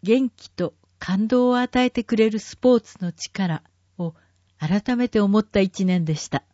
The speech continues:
東京オリンピックのレガシー継承にイタリアを訪問しましたが、ボートに観光に経済にと、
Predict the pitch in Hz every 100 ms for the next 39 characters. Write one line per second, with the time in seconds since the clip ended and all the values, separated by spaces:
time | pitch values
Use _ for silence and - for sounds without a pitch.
0 | _ _ _ _ _ _ _ _ _ _
1 | _ _ _ _ _ _ _ _ _ -
2 | 285 294 302 294 285 285 - 277 - -
3 | 185 165 165 185 190 - 151 - 170 165
4 | - 160 160 151 156 _ _ _ 170 -
5 | 214 220 214 202 185 202 190 196 190 -
6 | 180 190 - 156 147 - _ _ _ _
7 | _ _ _ _ 214 240 214 196 175 170
8 | - 214 226 - 226 220 214 - _ -
9 | 277 277 226 185 170 165 180 175